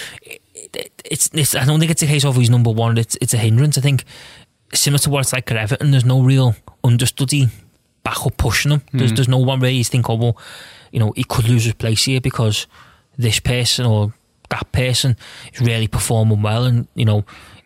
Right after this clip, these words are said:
Speaker 1: it's, it's gonna be a neck and neck shootout here for, uh, who, who can get the number one spot. Pickford's rightly got it a couple of years ago, and no one's ever really stood up to the mantle since and challenged them. So
Speaker 2: I mean, I don't deny that Pickford's definitely the best England goalkeeper that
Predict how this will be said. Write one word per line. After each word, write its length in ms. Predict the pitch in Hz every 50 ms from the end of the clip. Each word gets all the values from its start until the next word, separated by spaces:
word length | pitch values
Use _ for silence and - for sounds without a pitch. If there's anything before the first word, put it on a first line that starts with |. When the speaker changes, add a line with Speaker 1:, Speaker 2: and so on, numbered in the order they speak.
| _ -
Speaker 1:
it's, 120 | - - -
it's 160 | - - -
gonna 120 | - 127 120
be 80 | 120
a 60 | 113 117
neck 220 | 117 117 117 -
and 80 | 127 120
neck 140 | 117 113 -
shootout 480 | - - - 110 - - 127 131 -
here 180 | - 135 143 131
for, 160 | - - - -
uh, 140 | 117 120 - - - _ _ _ _ _ -
who, 100 | 131 120 - -
who 100 | - 127 107
can 100 | 120 117
get 100 | 110 -
the 60 | 120
number 140 | 113 110 110
one 160 | 107 113 120
spot. 320 | - - - 139 139 135 - - - - - - - - - -
Pickford's 320 | - 131 - - 127 - - - _ _ _ _ _ _ _ -
rightly 320 | 120 123 117 117 - 120 113
got 180 | - 113 113 127
it 60 | 131
a 40 | 139
couple 220 | - - - -
of 20 | 117
years 180 | 117 113 113
ago, 200 | 123 131 143 139 135
and 80 | 123
no 80 | 123 131
one's 240 | 127 127 131 127 135
ever 140 | 131 123 120
really 140 | 120 120 123
stood 160 | 110 - -
up 60 | 120 -
to 80 | - 117
the 80 | 120
mantle 240 | 110 107 107 - 123
since 340 | - - - 117 123 123 -
and 100 | 143 131
challenged 380 | - 117 107 110 113 120 -
them. 140 | - 147 139 - - - - - - - - - - - _
So 280 | - - 131 127 123 - - - _ - - - -
Speaker 2:
I 40 |
mean, 120 | 135 147 143
I 80 | 151 151
don't 160 | - 165 147
deny 180 | 131 120 113 113
that 140 | 113 117 -
Pickford's 300 | - 123 113 - 110 101
definitely 420 | - 113 104 98 - 110 110 107 - - _ _
the 80 | -
best 260 | 98 107 98 - - 110
England 240 | 104 101 98 101
goalkeeper 440 | 98 95 98 95 - 110 104 104 101
that 280 | 95 101 98 95 -